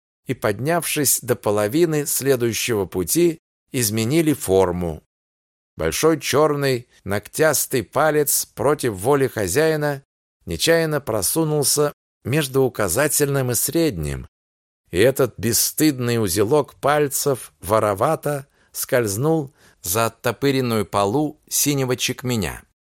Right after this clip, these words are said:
а оттуда извлёк схваченную за горло красноголовую бутылку. «Давайте теперь, дорогие вы мои сваточки,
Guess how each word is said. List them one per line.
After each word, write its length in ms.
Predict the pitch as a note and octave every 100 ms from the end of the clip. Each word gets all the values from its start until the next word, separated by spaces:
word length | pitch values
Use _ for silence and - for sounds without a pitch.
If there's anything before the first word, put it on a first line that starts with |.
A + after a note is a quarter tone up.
| -
а 180 | A2+ C3
оттуда 480 | - G3 G#3 F3+ -
извлёк 600 | C#3+ B2 G2 A#2 F#3 -
схваченную 720 | - - C3+ E3+ - D3+ C#3+ A2
за 160 | A2+
горло 520 | G#2+ D#3 D#3+ D3 C3+ - _ _ _ _
красноголовую 1120 | C3+ C#3+ - C#3 A#2 A2+ C3 D3+ C3 C3 A#2 -
бутылку. 880 | G2 G2+ F#2+ F#2 D#2+ - C2+ A#1+ - _ _ _ _ _ _
«Давайте 520 | F2+ A2+ F#3+ G3+ E3+
теперь, 440 | D#3 D#3+ F3 F#3 D3+
дорогие 760 | B2 B2+ B2+ C3 E3+ E3 E3
вы 200 | D#3+ C3+
мои 300 | C3 B2 B2+
сваточки, 960 | A#2+ A2+ G2+ - G3 F3+ - - D2+